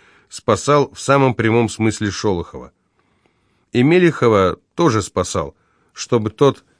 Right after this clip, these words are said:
сумел добраться до последней строчки своей истории. Двадцать третьего января тридцать седьмого года начался новый открытый процесс в Москве.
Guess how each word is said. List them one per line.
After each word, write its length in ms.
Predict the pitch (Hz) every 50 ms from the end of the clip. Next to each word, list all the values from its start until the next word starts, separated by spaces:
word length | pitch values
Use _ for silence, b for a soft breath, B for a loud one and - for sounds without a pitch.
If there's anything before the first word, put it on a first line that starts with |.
| _ _
сумел 400 | - - 139 131 127 127 117 107
добраться 500 | 95 117 117 113 120 123 107 - - 110
до 120 | 101 110
последней 480 | - 117 104 - - 123 113 101 107 101
строчки 420 | - - 120 123 113 - - -
своей 320 | 98 - - 113 113 110 107
истории. 540 | 104 - - 139 123 92 80 71 64 - _ _ _ _ _ _ _ _ _ _ _ _ _ _ _ _ _ _ _ _ _ _ _ _ _ _ _ _ _ _ _ _ _ _ _ _ _ _ _ _
Двадцать 440 | - 95 120 180 214 208 - 202 160
третьего 380 | - 160 196 190 - 170 160 160
января 600 | 143 131 123 131 135 131 131 139 143 160 180 165
тридцать 380 | - 160 170 156 - 143 131
седьмого 440 | - 127 113 123 143 151 139 127 120
года 460 | 113 131 185 196 135 117 98 82 b b b b b b b b
начался 480 | - 98 - 120 127 135 - - 196 185
новый 360 | 165 160 185 190 180 180 156
открытый 440 | 135 135 - - 165 160 - 151 135
процесс 520 | - 120 123 117 - - 160 165 131 -
в 120 | - 101 98
Москве. 560 | 120 147 156 - - - 127 104 80 65 -